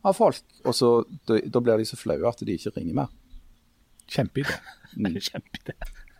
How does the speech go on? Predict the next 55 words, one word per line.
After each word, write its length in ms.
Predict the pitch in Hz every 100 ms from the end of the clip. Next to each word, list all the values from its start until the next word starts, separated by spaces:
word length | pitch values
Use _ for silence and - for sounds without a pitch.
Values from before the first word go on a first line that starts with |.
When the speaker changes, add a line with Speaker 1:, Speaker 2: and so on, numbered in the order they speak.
| _ - - - - - 269 214 -
Speaker 3:
All 140 | 147
right. 300 | 151 143 - -
Ehm, 640 | 175 175 180 175 180 170 170 - - 131 165 156 151
vi 80 | 160
kommer 220 | 151 147
tilbake 240 | 120 110
til 80 | 143
dette 180 | 110 139
synkeholdet 520 | 120 107 143 147 127
ditt 140 | - 131
etter 100 | - 170
hvert, 300 | 214 - -
og 80 | 131
andre 300 | 107 139 147 143
ting 140 | 143
som 140 | 127 147 139
kommer 160 | 135
til 80 | 135
å 60 | 117
koste 180 | - 139
deg 100 | 131
mye 160 | 127 127
penger. 220 | 117 156
Heldigvis 320 | 151 131 165
fikk 160 | 165 147
du 60 | 156
igjen 100 | 139
på 60 |
skatten. 320 | 175 175 269 269 _ _ _ - - - -
Speaker 1:
Eh, 100 | 113 120
nei. 220 | 113 90 - -
Speaker 3:
Nei, 100 | 151
du 60 | 147
fikk 140 | 156
ikke 80 | 127
igjen 140 | 160 147
på 60 |
skatten, 180 | 135 113
du 60 | 120
fikk 160 | 139 -
baksmell. 380 | - - 120 - _ -
Speaker 1:
Ja. 100 | - - - - - - -
Jeg 80 | 123
har 140 | 143
en, 60 | 185
Speaker 3:
Eh. 140 | 160 156
Speaker 1:
jeg 160 | 160
har 140 | 151 165
en 40 |
kjendishistorie, 680 | 170 143 190 185 170 127 110
men 80 | 123
den 80 | 127
kan 80 | 143
vi 40 |
ta 100 | 123